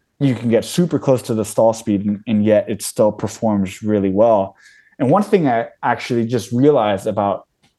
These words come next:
stall speed, which was interesting, was that with the Progression, when you breach the foil and you're going slow, or when you're just breaching in general, you actually have really good recovery. You can, like, breach the whole foil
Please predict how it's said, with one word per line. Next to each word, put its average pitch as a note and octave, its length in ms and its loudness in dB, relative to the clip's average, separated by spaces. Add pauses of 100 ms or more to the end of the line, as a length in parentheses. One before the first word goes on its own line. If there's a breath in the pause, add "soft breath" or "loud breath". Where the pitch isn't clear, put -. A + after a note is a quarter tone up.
(640 loud breath)
stall G#2+ 280 2
speed, G#2+ 260 0
which G#2 160 -2
was G#2 120 -4
interesting, A2+ 540 -2
was G2+ 200 0
that G2+ 340 -2
with C3+ 300 2
the C#3 100 4
Progression, A2+ 840 -2 (920)
when C3+ 180 2
you D3 140 2
breach C3+ 500 0
the B2+ 80 2
foil A2 640 2 (120)
and A2 180 0
you're G#2 120 0
going G#2+ 240 0
slow, G#2+ 320 2
or G2+ 200 2
when A2+ 160 0
you're A2 80 0
just A#2 240 -8
breaching B2+ 300 0
in G#2 120 0
general, A2+ 580 0 (340 soft breath)
you D3+ 140 0
actually D#3 360 2
have C3+ 180 2
really C3 360 2
good A#2 220 -2
recovery. A2 460 -2
You G#2+ 60 -6
can, B2 140 -6
like, A2+ 200 -6
breach D#3 260 -2
the B2+ 80 2
whole C3 180 0
foil A2 540 0